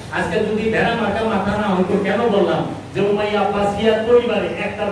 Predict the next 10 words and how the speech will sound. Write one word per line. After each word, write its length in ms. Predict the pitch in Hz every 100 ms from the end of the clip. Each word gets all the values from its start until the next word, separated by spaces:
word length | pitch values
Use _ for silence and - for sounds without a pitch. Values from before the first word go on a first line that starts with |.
| 214
বৈজ্ঞানিক 440 | 220 214 196 165
জন্মায় 380 | 170 156 143 139
নাই 140 | 127 123 - - - - - - - - - - - - - - - - - - - - -
আজ 160 | 247 - -
পর্যন্ত? 640 | 220 196 190 - - -
সৌদি 340 | 214 254 254 240
আরবে 300 | 233 226 220
কোনো 200 | 208 214
বৈজ্ঞানিক 540 | 196 233 214 170 143
নাই 180 | 131